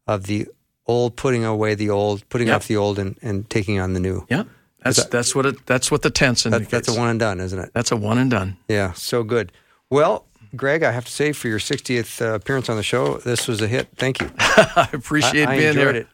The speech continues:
Speaker 1: I will look at this again. And as that Vince Havner, who you apparently met right before
Speaker 2: Yeah,
Speaker 1: he passed
Speaker 2: just
Speaker 1: away.
Speaker 2: before his death, yeah.
Speaker 1: Yeah.
Speaker 2: My passive mentor.
Speaker 1: I, I love his quote, and I may read it again just to close things out.
Speaker 2: Sure.
Speaker 1: "It is bad enough to be ignorant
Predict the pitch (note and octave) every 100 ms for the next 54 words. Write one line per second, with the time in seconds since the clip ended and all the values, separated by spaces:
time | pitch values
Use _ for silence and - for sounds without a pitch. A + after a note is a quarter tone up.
0 | - B2+ A#2+ A2+ G#2 - _ C3 - -
1 | B2+ - G#2+ A#2+ C#3+ - - _ - B2
2 | B2 B2 A2+ A#2+ A#2+ _ A2+ G#2+ D3 -
3 | C3+ E3 C#3 A#2+ A#2+ B2+ B2+ - _ -
4 | B2 A2+ C3+ E3 C3+ C3 D3+ - - A#2+
5 | C3 B2+ D#3+ F3+ B2+ A#2+ - B2 C#3 B2+
6 | A#2 C3 B2 B2 A#2 B2+ C3 A2 - -
7 | A2+ A#2+ A#2+ - A2+ G#2 A2 B2+ C3 B2+
8 | - A#2 A#2+ A#2+ D3 B2 C#3 - D3+ B2+
9 | A#2+ A2 A2+ A2+ G#2 - A#2 B2 G#2+ G2+
10 | A#2+ A2 G2+ A2+ G2+ A2+ - A2+ - A2
11 | G#2 A#2 - - C3+ A#2+ A2+ - C#3+ C#3+
12 | A2 G2+ - D#3 G3+ F#3+ E3 C3 A#2 -
13 | A#2+ A#2+ - - E3 D#3 B2+ F#2 G2 -